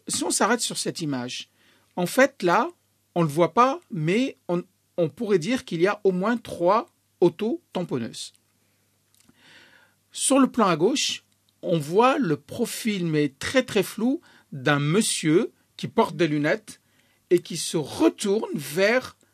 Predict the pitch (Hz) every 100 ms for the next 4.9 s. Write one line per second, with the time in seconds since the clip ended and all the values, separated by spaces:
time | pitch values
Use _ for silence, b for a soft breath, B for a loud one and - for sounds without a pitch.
0 | _ _ _ 220 160 196 269 208 165 165
1 | 196 262 - - - 233 180 143 120 127
2 | - - _ B B B 233 B _ 220
3 | 196 - 262 466 - _ - 180 156 208
4 | 269 - 262 - - 226 - 180 202